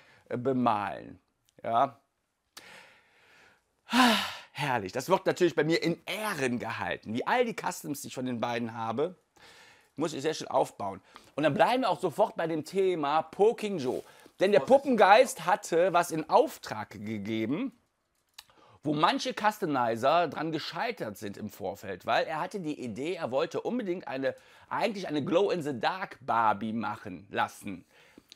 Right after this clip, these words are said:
Speaker 1: Zwei haben versagt, die haben es gar nicht hinbekommen. Katastrophe und einen Namen könnte ich jetzt nicht sagen. Das wäre, der war nämlich auch auf der Messe. Egal, jetzt auf der Toyplosion, egal. Aber Poking Joe hatte ein paar Wochen gebraucht und hatte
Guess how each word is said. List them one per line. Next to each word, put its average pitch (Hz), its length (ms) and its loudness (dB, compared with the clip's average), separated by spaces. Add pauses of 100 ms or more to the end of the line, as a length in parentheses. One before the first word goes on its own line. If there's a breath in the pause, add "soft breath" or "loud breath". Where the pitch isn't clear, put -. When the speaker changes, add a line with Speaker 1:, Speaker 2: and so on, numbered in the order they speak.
Speaker 1:
Zwei 180 400 6
haben 175 300 2
versagt, 123 840 2
die 117 100 -6
haben 135 140 -4
es 123 80 -6
gar 123 140 -2
nicht 110 100 -10
hinbekommen. 156 600 0
Katastrophe 156 560 -2
und 135 120 -4
einen 170 220 0
Namen 160 220 -2
könnte 147 160 -6
ich 131 40 -10
jetzt 135 140 -8
nicht 202 160 -8
sagen. 113 420 -10 (360 soft breath)
Das 117 320 -10
wäre, 147 360 0
der 139 140 -2
war 131 120 -4
nämlich 139 200 -6
auch 156 160 -4
auf 107 80 -14
der 98 140 -14
Messe. 98 320 -12
Egal, 107 420 -2
jetzt 101 140 -8
auf 101 60 -12
der 113 100 -6
Toyplosion, 107 300 -4
egal. - 220 -8 (680 loud breath)
Aber 233 600 8 (200)
Poking 269 360 8
Joe 208 260 8
hatte 196 180 2
ein 170 100 -4
paar 220 240 2
Wochen 202 240 -2
gebraucht 170 560 2
und 151 160 -2
hatte 185 500 -4